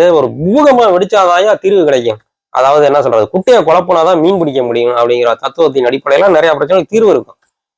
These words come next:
ஆனால் நம்ம செயல்படுத்த முடியாது குடும்பத்துல. ஆனால் சினிமாவில் அதை செயல்படுத்தி காட்டியவர் தான் விசு அவர்கள். அந்த மாதிரி எல்லா குடும்பத்திலையும் வந்து ஒரு பூகம்பத்தை வெடிக்க வைப்பாரு, குட்டையை குழப்புவாரு, கடைசியா அதுக்கு ஒரு தீர்வு சொல்லுவார்.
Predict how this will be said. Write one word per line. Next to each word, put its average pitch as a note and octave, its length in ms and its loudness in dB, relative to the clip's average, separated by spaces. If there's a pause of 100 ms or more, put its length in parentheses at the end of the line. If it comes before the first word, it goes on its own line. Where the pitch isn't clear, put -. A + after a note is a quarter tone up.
(160)
ஆனால் G#3 340 2
நம்ம E3+ 180 0 (300)
செயல்படுத்த B3+ 540 0
முடியாது A#2 360 -2 (120)
குடும்பத்துல. C#3+ 440 -4 (640)
ஆனால் G3 200 2
சினிமாவில் C4+ 640 2
அதை G3+ 140 0
செயல்படுத்தி F3 520 -2
காட்டியவர் C3 420 -2
தான் F3+ 200 -2 (220)
விசு A#2+ 240 -4
அவர்கள். G#2 300 -2 (520)
அந்த C3+ 180 0
மாதிரி F#3 260 2 (160)
எல்லா F3+ 280 2 (640)
குடும்பத்திலையும் G#3+ 540 -2
வந்து G3 160 -2
ஒரு E3 80 -6
பூகம்பத்தை E3 500 -2
வெடிக்க D#3+ 260 0
வைப்பாரு, B2+ 380 0
குட்டையை D#3+ 320 -2
குழப்புவாரு, E3+ 520 0 (600)
கடைசியா D#3+ 300 0
அதுக்கு D#3 220 0
ஒரு B2+ 100 0
தீர்வு C3 300 0
சொல்லுவார். G#2+ 380 -4